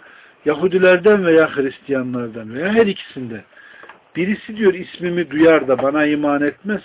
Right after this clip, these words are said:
andolsun ki müşrik olarak ne yapmıştır? Ölmüştür. Çünkü onlar kitaplarında, tahrif olmuş kitaplarında bile beni ne yapıyorlar? Kendi öz çocuklarından daha iyi tanırlar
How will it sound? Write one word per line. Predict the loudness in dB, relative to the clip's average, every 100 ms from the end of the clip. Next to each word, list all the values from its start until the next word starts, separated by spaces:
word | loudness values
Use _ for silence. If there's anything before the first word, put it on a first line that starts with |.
| -8
andolsun | -8 -4 -4 -6 -12 -18
ki | -14 -16 -16 _ _ _ _ _
müşrik | -16 -14 -14 -12
olarak | -14 -16 -18 -12
ne | -10
yapmıştır? | -10 -14 -20 -18 -18 -20 _
Ölmüştür. | -20 -20 -20 -20 _ _ -18
Çünkü | -18 -16 -14
onlar | -14 -14
kitaplarında, | -16 -12 -10 -10 -12 -18 -16 -12 -12 -12 _ -20 _ _
tahrif | -8 -6 -4 -6 -2
olmuş | -4 -4 -12
kitaplarında | -16 -8 -8 -4 -4 -4 -10 -14 -10
bile | -4 -4 -4 _ _ _ _
beni | -4 -2 -2
ne | -4
yapıyorlar? | -4 -8 -12 -10 -12 -14
Kendi | _ -10 -10 -10
öz | -10 -10 -14
çocuklarından | -20 -20 _ -16 -16 -16 -16 -18 _ _
daha | -20 -20
iyi | -20 -20
tanırlar | -20 -20 -20 _ -20 -20